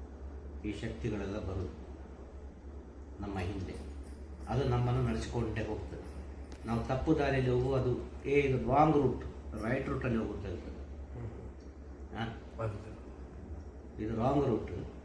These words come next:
Speaker 1: ರೈಟ್ ರೂಟಲ್ಲಿ ಹೋಗು" ಅಂತ ಪ್ರೇರಣೆ ಕೊಡ್ತದೆ, ಒಂದೇನೋ ಒಂದು ಎಚ್ಚರಿಸ್ತದೆ. ಅರ್ಥ ಆಯ್ತಲ್ವ ವಿಷಯ?
Speaker 2: ಹಾ.
Speaker 1: ಹಾಗೆ ಈ ದೈವ ಬಲ ಬರಬೇಕು ಅಂತ ಹೇಳಿದರೆ,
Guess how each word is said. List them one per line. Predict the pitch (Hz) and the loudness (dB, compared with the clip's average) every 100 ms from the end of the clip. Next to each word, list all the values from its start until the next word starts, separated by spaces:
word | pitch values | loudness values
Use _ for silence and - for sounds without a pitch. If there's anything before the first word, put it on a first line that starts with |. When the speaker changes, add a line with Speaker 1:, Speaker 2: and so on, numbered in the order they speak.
| 123 139 | -2 4
Speaker 1:
ರೈಟ್ | 202 202 | 4 6
ರೂಟಲ್ಲಿ | 170 131 120 | 4 4 2
ಹೋಗು" | 110 - - - - - - - - - - - 131 | 0 -2 -6 -8 -8 -10 -10 -12 -14 -14 -14 -10 -6
ಅಂತ | 123 | -4
ಪ್ರೇರಣೆ | 117 135 156 147 - | 2 8 10 10 6
ಕೊಡ್ತದೆ, | 98 - 76 - - - - - - - - | 0 -4 -6 -6 -10 -10 -12 -12 -12 -10 -4
ಒಂದೇನೋ | 113 127 147 | 2 6 8
ಒಂದು | 139 123 | 8 6
ಎಚ್ಚರಿಸ್ತದೆ. | 117 - 147 123 - - - - - - - - - - - - - 110 | 4 4 4 4 0 -6 -8 -10 -10 -10 -10 -12 -12 -12 -14 -14 -10 -8
ಅರ್ಥ | - | -2
ಆಯ್ತಲ್ವ | 104 95 92 101 139 - - - - - - - - - - - - - - - - - - - | -2 0 -2 -2 -2 -4 -10 -12 -12 -12 -12 -12 -12 -10 -10 -12 -12 -12 -10 -10 -12 -12 -12 -10
ವಿಷಯ? | 107 117 98 | -2 2 2
Speaker 2:
ಹಾ. | 90 - - 107 - - - - - - - - - - - - - - - - - - - - - - | 0 -6 -8 -8 -8 -10 -10 -12 -12 -12 -12 -14 -16 -16 -14 -14 -14 -12 -12 -12 -12 -10 -12 -12 -14 -6
Speaker 1:
ಹಾಗೆ | 113 110 | -2 2
ಈ | 113 104 | 2 4
ದೈವ | 127 156 151 | 6 8 10
ಬಲ | 156 151 | 10 10
ಬರಬೇಕು | 127 135 147 143 131 | 8 6 8 6 6
ಅಂತ | 123 107 | 2 2
ಹೇಳಿದರೆ, | 107 101 92 90 | 0 0 -2 -6